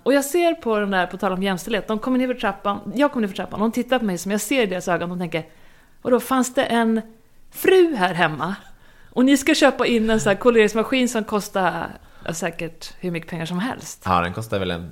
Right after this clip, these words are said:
Speaker 2: över miljonen då, på den
Speaker 1: Säkert
Speaker 2: tiden.
Speaker 1: över miljonen. Och ni sitter här med en unge som
Speaker 2: Ja.
Speaker 1: käkar en apelsin mellan de här två männen här. Och jag säger, "Hej, hej, bye, bye, nice to meet you." Så går jag ut.
Speaker 2: Kom, jag kommer ihåg att vi satt där och hade det här mötet.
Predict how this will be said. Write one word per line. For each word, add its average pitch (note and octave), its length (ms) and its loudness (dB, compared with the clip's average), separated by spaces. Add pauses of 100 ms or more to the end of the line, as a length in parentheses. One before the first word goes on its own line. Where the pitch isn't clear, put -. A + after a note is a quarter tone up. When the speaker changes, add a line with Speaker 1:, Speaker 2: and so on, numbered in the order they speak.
(100)
Speaker 2:
över F2+ 200 -4
miljonen F2+ 400 -6
då, D2+ 60 -10
på D#2 40 -12
den - 40 -16
Speaker 1:
Säkert A#3+ 240 -2
Speaker 2:
tiden. G3+ 160 -2
Speaker 1:
över F#3 120 -2
miljonen. G3 320 -6 (760)
Och - 260 -8
ni A#3+ 80 2
sitter B3+ 300 -2
här G#3+ 100 2
med G3+ 120 0
en G3 140 -4
unge G#3+ 520 2 (160)
som A#3+ 140 0
Speaker 2:
Ja. - 60 -2
Speaker 1:
käkar G#3 200 4
en G3+ 60 -2
apelsin F#3+ 680 -4
mellan G3+ 300 2
de G3+ 100 -2
här F3 160 -4
två E3+ 320 2 (580)
männen A#3 400 6
här. E3 140 6
Och F#3+ 60 0
jag A3+ 160 4
säger, A3 200 0
"Hej, G4+ 280 4
hej, E4+ 280 2
bye, D#4 220 2
bye, C4+ 280 6 (140)
nice C4+ 140 -2
to C4 60 -4
meet A#3+ 240 -2
you." G#3+ 220 2
Så G#3+ 120 -4
går G3 160 0
jag E3+ 80 -2
ut. F#3+ 160 -10
Speaker 2:
Kom, D3+ 200 -2
jag C3 180 0
kommer C#3 140 -2
ihåg D#3+ 400 2
att C3+ 120 0
vi B2+ 40 -6
satt G#2 240 -2
där G2 100 2
och F#2+ 60 2
hade F#2 160 0
det F#2 60 0
här F2+ 60 0
mötet. F#2+ 680 -4